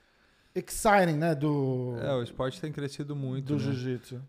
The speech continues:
Speaker 2: Tem crescido muito e sempre, todo final de semana tem, tem um campeonato, um evento grande. Agora tem eventos profissionais também, principalmente de grappling, né? É, semana retrasada teve o europeu da, da confederação.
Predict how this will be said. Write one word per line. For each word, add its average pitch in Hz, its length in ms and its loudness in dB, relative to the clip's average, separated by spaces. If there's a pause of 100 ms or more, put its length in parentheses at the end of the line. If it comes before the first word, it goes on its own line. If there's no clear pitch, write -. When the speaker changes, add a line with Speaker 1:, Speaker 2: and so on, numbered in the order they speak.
Speaker 2:
Tem 104 140 -10
crescido 104 320 -6
muito 123 260 -4
e 127 240 -6
sempre, 143 360 -8
todo 139 180 -6
final 139 180 -8
de 135 60 -10
semana 123 340 -6
tem, 120 340 -8 (120)
tem 110 180 -6 (460)
um 107 80 -8
campeonato, 104 580 -8
um 104 60 -4
evento 101 380 -8
grande. 101 360 -6
Agora 95 220 -8
tem 107 160 -6
eventos 101 240 -6
profissionais 101 560 -8
também, 98 480 -8 (140)
principalmente 107 380 -8
de 107 120 -12
grappling, 101 500 -6
né? 98 200 -8 (1800)
É, 107 220 -4
semana 107 280 -6
retrasada 107 420 -6
teve 104 200 -8
o 104 80 -4
europeu 104 520 -4
da, 95 400 -10
da 95 420 -10 (600)
confederação. 104 800 -8